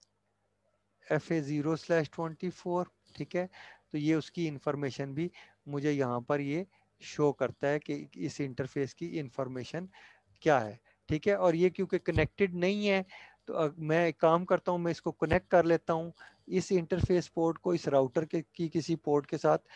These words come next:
connect करता हूँ। <clears throat> So मैं क्या करता हूँ, मैं इसकी port number देखें, किसको करना है मैंने, ट्वेंटी फ़ोर को,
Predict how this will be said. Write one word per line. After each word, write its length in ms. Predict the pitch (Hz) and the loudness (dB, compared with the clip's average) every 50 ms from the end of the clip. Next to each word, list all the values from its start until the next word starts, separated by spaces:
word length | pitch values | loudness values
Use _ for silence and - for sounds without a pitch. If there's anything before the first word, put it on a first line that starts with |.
| - - _ _ _ - | -20 -20 _ _ _ -4
connect 280 | 156 151 160 156 - - | 2 2 2 2 2 0
करता 280 | - 131 - - - 143 | -4 -4 -4 -4 -4 -4
हूँ। 200 | 156 175 185 - _ _ _ _ - - - | -4 -4 -8 -10 _ _ _ _ -20 -6 -2
<clears throat> 200 | 196 190 196 180 | 2 2 2 2
So 220 | - - 185 175 165 | 2 2 2 2 2
मैं 180 | 160 165 175 | 0 -2 0
क्या 160 | 170 190 190 | 2 2 2
करता 300 | 180 - 180 165 - - | 4 2 0 0 0 -4
हूँ, 180 | 175 175 185 185 _ - - - - _ _ _ - | -4 -4 -4 -8 _ -18 -20 -20 -20 _ _ _ -10
मैं 200 | 143 147 160 160 | -4 -2 -2 -2
इसकी 640 | 165 175 175 160 - - _ _ _ - - 190 190 | 0 -2 -2 -2 -2 -8 _ _ _ -8 -6 -6 -6
port 420 | 190 _ - 165 165 170 170 165 - 175 | -6 _ -4 0 0 0 0 -2 -6 -6
number 340 | 170 165 160 160 160 165 147 | -4 -4 -2 0 0 0 2
देखें, 300 | 139 151 139 - 180 165 | 2 0 0 -2 -6 -4
किसको 320 | - 180 156 - - 190 | -4 -4 -4 -2 -4 -4
करना 260 | 180 - 190 180 190 | 0 0 0 0 0
है 60 | 208 196 | -2 0
मैंने, 260 | 175 175 175 196 208 | 0 0 0 -2 -4
ट्वेंटी 480 | - _ - 170 160 147 139 - 180 | -4 _ -2 -2 -2 -2 -4 -4 -4
फ़ोर 380 | 160 - - 151 139 139 147 139 | -4 -4 -4 -4 0 0 0 -2
को, 240 | - - - - | -2 -8 -14 -14